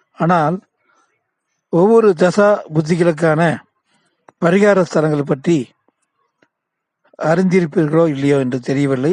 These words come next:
ஆனால், இந்த பதிவில் அந்த தசா புத்திக்கான பரிகார ஸ்தலங்கள் பற்றிய விவரங்களை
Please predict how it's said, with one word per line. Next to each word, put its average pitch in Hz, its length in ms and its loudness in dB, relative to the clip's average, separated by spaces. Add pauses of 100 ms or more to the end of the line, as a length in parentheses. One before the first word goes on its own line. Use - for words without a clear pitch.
(100)
ஆனால், 180 380 0
இந்த 160 260 0
பதிவில் 160 480 0 (880)
அந்த 165 240 0 (880)
தசா 160 380 2
புத்திக்கான 156 600 -2
பரிகார 170 580 0 (400)
ஸ்தலங்கள் 170 580 -2
பற்றிய 139 320 -2 (680)
விவரங்களை 170 500 2